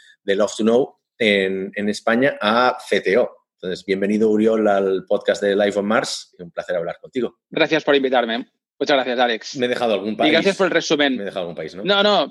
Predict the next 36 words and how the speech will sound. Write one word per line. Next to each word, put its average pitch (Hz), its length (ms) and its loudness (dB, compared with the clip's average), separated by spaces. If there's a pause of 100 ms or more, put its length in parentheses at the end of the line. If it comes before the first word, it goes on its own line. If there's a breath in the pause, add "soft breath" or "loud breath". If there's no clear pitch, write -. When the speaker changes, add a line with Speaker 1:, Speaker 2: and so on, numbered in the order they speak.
(120)
Speaker 2:
El, 156 160 -4 (560)
el 160 100 4
resumen 190 400 0
de 185 100 2
mi 175 120 0
vida, 151 720 2
dicho 151 260 -4
por 143 160 2
ti, 151 200 2
suena 151 220 0
mucho 143 220 0
mejor 131 300 0
de 127 220 0
cuando 131 220 -2
yo 123 80 2
lo 120 60 -2
explico. 104 400 -8
Gracias. - 1040 -2
Speaker 1:
<laughs> - 40 -4
Aún 165 240 4
así, 190 180 0
tú 202 100 0
no 202 120 4
eres 185 160 4
el, 143 200 4
el 113 140 2
developer 117 400 -2
tradicional, 110 580 -6
¿vale? 110 360 -2
O 87 40 -8
sea, 95 220 -8
una 101 140 -8
de 104 60 -6
las 95 120 -10
cosas 104 220 -10
que, 101 240 -4